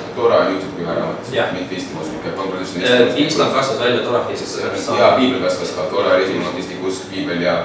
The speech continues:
Speaker 1: ja
Speaker 2: Just.
Speaker 1: Koraan mõlemad.
Speaker 2: Nüüd on tõlgendamise küsimus,
Speaker 1: Aga
Speaker 2: et
Speaker 1: kui sa,
Speaker 2: tuleb
Speaker 1: ei, ei, kui sa räägid Koraanist ja Bangladeshist, nagu ma ütlesin, Koraanid või imaamid.
Speaker 2: Ma ei räägi Koraanist.
Speaker 1: Imaamid,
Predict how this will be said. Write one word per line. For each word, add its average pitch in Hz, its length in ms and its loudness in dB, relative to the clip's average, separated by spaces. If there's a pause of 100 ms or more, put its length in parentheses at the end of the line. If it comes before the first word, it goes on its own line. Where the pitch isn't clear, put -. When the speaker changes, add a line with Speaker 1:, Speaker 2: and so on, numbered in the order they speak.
(100)
Speaker 1:
ja 104 140 2
Speaker 2:
Just. - 180 -2
Speaker 1:
Koraan 95 160 0
mõlemad. - 240 -4
Speaker 2:
Nüüd 131 160 4
on 147 80 6
tõlgendamise 147 560 6
küsimus, 151 240 4
Speaker 1:
Aga - 80 0
Speaker 2:
et - 0 -
Speaker 1:
kui - 100 -2
sa, 156 60 4
Speaker 2:
tuleb - 320 4
Speaker 1:
ei, 143 80 4
ei, - 100 0
kui 107 140 -2
sa 110 80 0
räägid 123 320 4
Koraanist - 480 0
ja 131 80 -2
Bangladeshist, - 560 0
nagu - 140 -10
ma - 100 -6
ütlesin, 87 240 -8
Koraanid - 400 2
või 87 100 -4
imaamid. - 320 0
Speaker 2:
Ma 117 140 0
ei 123 80 4
räägi 131 240 2
Koraanist. 123 400 -2 (720)
Speaker 1:
Imaamid, - 640 0